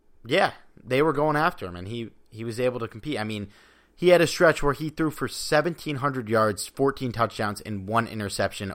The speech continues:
over a five-game stretch. I mean, those numbers are incredible, and I think he'll be closer to that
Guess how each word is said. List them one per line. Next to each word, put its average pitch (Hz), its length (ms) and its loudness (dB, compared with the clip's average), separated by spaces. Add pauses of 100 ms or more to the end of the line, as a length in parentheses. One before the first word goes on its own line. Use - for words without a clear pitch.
over 101 220 -6
a 95 120 -6
five-game 113 840 4
stretch. - 640 -4 (340)
I - 20 -4
mean, 240 120 2
those 240 160 8
numbers 277 260 10
are 160 80 8
incredible, - 640 2 (340)
and 127 400 2 (640)
I 165 140 10
think 208 260 4
he'll 180 220 4
be 156 160 2
closer 147 420 4
to 120 120 0
that 120 360 6